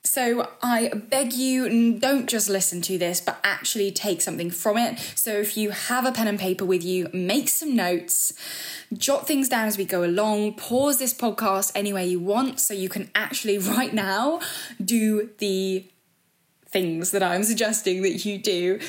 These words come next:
rather than waiting and forgetting about it, because, hey, that's what I would do too if I waited. If you can't, then jot it down in your calendar for a time when you know you have some free time to do the thing that I'm suggesting.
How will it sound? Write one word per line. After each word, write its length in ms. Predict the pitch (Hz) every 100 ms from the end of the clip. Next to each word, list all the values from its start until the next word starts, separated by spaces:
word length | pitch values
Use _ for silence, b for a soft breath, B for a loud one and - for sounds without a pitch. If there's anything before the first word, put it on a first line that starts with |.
| B
rather 340 | 202 214 208 202
than 80 | 202
waiting 340 | 190 190 196
and 120 | 180
forgetting 340 | 180 170 175 170
about 320 | 165 170 -
it, 160 | 165
because, 300 | - - 165
hey, 260 | - - -
that's 220 | 165 -
what 120 | 170 160
I 100 | -
would 140 | 156
do 160 | 165 -
too 380 | - 339 226 156
if 180 | 190 185
I 140 | 160
waited. 520 | 160 165 - - 220 B B 233
If 160 | 233 226
you 80 | -
can't, 420 | 294 320 320 294 B -
then 400 | 254 240 233 214
jot 300 | - 240 247
it 100 | -
down 280 | 247 220 220
in 120 | 202
your 140 | 185
calendar 680 | 180 - 196 196 190 196 233 B B - -
for 540 | - - 214 202 202 -
a 340 | 202 196 190 190
time 320 | - 220 214
when 120 | 208
you 100 | 196
know 160 | 190 190
you 180 | 202 202
have 320 | 165 190 180
some 200 | - 180
free 260 | - 294
time 500 | 294 269 240 233 233
to 240 | - 240 196
do 300 | 214 214 196
the 80 | 202
thing 380 | - 185 180
that 180 | 175 -
I'm 220 | 170 160
suggesting. 680 | 165 - 156 - - 180 185